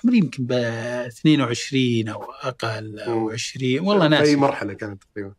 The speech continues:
Speaker 1: آه، ثالث ثانوي أو ثاني ثانوي. ما قدر يقنعان.
Speaker 2: مم.
Speaker 1: جاي مصر. بالنهاية، بعد جلست عنده حدود أربعين دقيقة،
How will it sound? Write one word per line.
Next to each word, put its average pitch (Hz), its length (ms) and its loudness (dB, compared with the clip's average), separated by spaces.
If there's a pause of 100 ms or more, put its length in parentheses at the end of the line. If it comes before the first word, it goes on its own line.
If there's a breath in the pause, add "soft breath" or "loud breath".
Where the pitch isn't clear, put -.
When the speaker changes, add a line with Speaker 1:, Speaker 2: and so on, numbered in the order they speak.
(200)
Speaker 1:
آه، 151 140 2
ثالث 170 340 4
ثانوي 170 400 4
أو 143 320 4
ثاني 135 320 0
ثانوي. 113 520 -2
ما 190 120 4
قدر 165 300 6
يقنعان. 139 560 2 (420)
Speaker 2:
مم. 127 220 -4 (100)
Speaker 1:
جاي 156 360 4
مصر. 156 500 4 (1200)
بالنهاية، 170 540 6
بعد 139 460 0 (560)
جلست 156 320 2
عنده 143 180 -2
حدود 156 260 2
أربعين 143 360 4
دقيقة، 131 580 -2